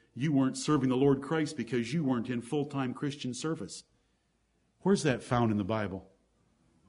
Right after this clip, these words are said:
Do you know what it says in the Bible? This is the closest expression that it gets in the entire Bible to full-time Christian service.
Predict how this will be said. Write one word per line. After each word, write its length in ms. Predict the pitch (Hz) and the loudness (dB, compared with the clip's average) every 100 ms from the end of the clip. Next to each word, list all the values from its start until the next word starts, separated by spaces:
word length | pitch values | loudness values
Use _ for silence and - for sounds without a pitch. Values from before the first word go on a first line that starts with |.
| 117 117 _ _ _ _ _ _ _ _ _ _ _ _ _ _ _ _ | -20 -20 _ _ _ _ _ _ _ _ _ _ _ _ _ _ _ _
Do 80 | - | -4
you 60 | 127 | 0
know 60 | |
what 80 | 156 | 0
it 100 | 139 | 0
says 220 | 147 151 | 2 2
in 60 | 131 | 2
the 80 | 127 | 2
Bible? 240 | 131 139 | 2 0
This 120 | 143 | -2
is 120 | 143 107 | -4 -4
the 60 | |
closest 460 | 117 151 165 180 170 | 2 2 2 -2 -4
expression 540 | - - 160 139 - | -8 -2 0 0 0
that 80 | 117 | -2
it 140 | 113 | 0
gets 260 | 110 131 131 | 2 2 2
in 80 | 117 | -2
the 80 | 113 | 0
entire 380 | 113 127 135 | -2 0 2
Bible 460 | 147 135 117 104 110 - _ _ _ - | 2 0 -2 -4 -6 -12 _ _ _ -10
to 80 | 117 | -8
full-time 580 | - 147 143 135 127 120 | 2 4 4 2 -2 -2
Christian 460 | - 147 - 127 | -2 -2 -2 -6
service. 500 | 117 139 113 98 - | 0 2 4 0 -6